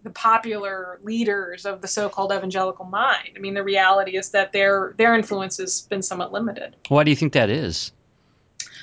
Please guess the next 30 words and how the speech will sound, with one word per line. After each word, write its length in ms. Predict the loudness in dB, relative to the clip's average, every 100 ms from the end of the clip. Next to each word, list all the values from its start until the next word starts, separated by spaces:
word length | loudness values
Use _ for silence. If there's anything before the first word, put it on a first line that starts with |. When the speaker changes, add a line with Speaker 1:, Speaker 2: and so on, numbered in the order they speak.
| -20 _ _
Speaker 1:
Well, 640 | 4 8 8 6 4 0 _
I 200 | 2 2
think 480 | -2 -6 -6 -8 -4
that, 380 | -2 0 -2 -6 _ _ _
uh, 460 | -2 0 0 -2 -4 0
a 40 |
lot 180 | 4 4
of 180 | 4 -2 -10 _ _ _
it 420 | -20 -20 -20 -20 -20 _
has 260 | -2 -2 -2
to 60 |
do 180 | -8 -4
with 320 | -4 -6 -18 _
what 180 | -4 -2
is 80 |
probably 480 | -2 -2 -2 -2 -2
a, 160 | -2 -2
a 80 | -8
feature 560 | -6 -6 -6 -4 0
of 380 | 2 0 -6 -20 _ _ _
academia 680 | -2 0 -4 -4 -4 -4 -6
generally, 560 | 0 2 2 0 -4 -6
and 120 | -4
that 200 | -2 -2
is 180 | -4 -8
the, 440 | -10 -10 -10 -12 _ _ _ -6
the 100 | 2
rather 800 | 4 4 0 -2 -2 -2 -2 -2
inaccessible 720 | -2 0 0 0 -2 -6 0
register, 760 | 0 2 -2 -6 -8 -8 -10